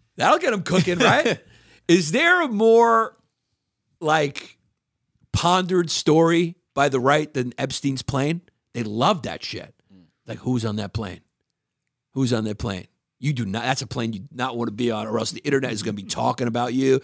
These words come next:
Speaker 1: Fucking four chan and Reddit are gonna have a, dude, if you fix that, if you put one wrench on one bolt on that plane, they're going like, "What were you doing close to that plane?"
Speaker 2: <laughs>
Speaker 1: If you were in an airport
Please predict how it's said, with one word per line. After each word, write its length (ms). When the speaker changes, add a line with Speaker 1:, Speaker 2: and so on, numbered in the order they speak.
Speaker 1:
Fucking 300
four 300
chan 420
and 160
Reddit 360
are 100
gonna 160
have 220
a, 80
dude, 240
if 180
you 140
fix 560
that, 280
if 120
you 100
put 220
one 520
wrench 460
on 240
one 240
bolt 360
on 140
that 200
plane, 380
they're 120
going 240
like, 180
"What 440
were 80
you 160
doing 300
close 320
to 60
that 140
plane?" 280
Speaker 2:
<laughs> 180
Speaker 1:
If 140
you 180
were 80
in 160
an 240
airport 640